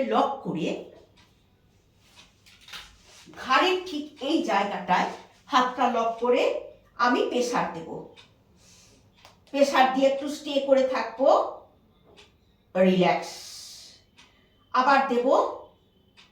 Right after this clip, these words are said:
রিল্যাক্স, আবার রিল্যাক্স। পাঁচটা করে করবেন, আমি অল্প করে দেখিয়ে দিলাম। পাঁচটা, মিনিমাম পাঁচটা করবেন।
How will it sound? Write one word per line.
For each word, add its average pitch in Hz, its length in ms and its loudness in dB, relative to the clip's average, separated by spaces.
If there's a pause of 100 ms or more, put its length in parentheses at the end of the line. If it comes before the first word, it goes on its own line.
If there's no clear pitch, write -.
(1080)
রিল্যাক্স, - 600 0 (1080)
আবার 262 380 2 (2500)
রিল্যাক্স। - 560 -2 (800)
পাঁচটা 285 460 2
করে 269 140 2 (100)
করবেন, 247 280 0 (260)
আমি 262 160 0 (480)
অল্প 254 200 6 (140)
করে 262 140 2 (100)
দেখিয়ে 247 380 -2
দিলাম। 240 240 0 (600)
পাঁচটা, 285 400 -2 (140)
মিনিমাম 320 360 4 (100)
পাঁচটা 254 320 -4 (120)
করবেন। 220 300 -2